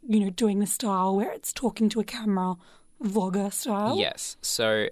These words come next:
Speaker 2: um, I think I really didn't know what I wanted to do, and that's probably why I never started <laughs> YouTube in the first place. But, um, I, yeah, I did,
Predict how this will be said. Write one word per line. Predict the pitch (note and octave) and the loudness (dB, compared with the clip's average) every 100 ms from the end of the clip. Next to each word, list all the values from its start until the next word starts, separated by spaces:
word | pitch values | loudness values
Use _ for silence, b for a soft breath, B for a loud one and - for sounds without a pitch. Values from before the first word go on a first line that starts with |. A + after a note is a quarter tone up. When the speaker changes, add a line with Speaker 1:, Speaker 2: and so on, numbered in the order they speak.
| - | -4
Speaker 2:
um, | G2+ G2+ G2 F#2 - _ - | -4 -4 -4 -8 -14 _ -10
I | G#2 | -8
think | - A#2+ C#3 - - | -4 -4 -4 -10 -6
I | G2+ G2 G2 | -4 -4 -4
really | F#2+ F#2 | -4 -4
didn't | F2 F2+ F#2 | -6 -8 -8
know | - E2+ E2+ | -8 -8 -6
what | F#2+ | -4
I | |
wanted | F#2 G2 - | -4 -4 -6
to | |
do, | F2+ F#2+ | -2 0
and | G2+ E2+ | 0 -2
that's | F2 | -8
probably | - F#2+ F#2 | -6 -6 -6
why | F2 E2+ F2+ | -6 -4 -4
I | F2 | -6
never | F2+ F2+ | -8 -8
started | - - E2+ G2 A2+ - | -6 -4 -2 -2 -6 -8
<laughs> | - | -12
YouTube | A2 G#2 - G#2+ | -6 -6 -4 -4
in | F#2+ | -4
the | F#2 | -6
first | - F#2 | -6 -6
place. | - G#2+ - - B B B - | -2 -2 -4 -12 B B B -4
But, | - F#2 | 0 2
um, | F#2 F2 | 0 0
I, | - A#2 | 0 0
yeah, | - B2+ | 2 4
I | C3 | 4
did, | C3 D#3+ | 2 -4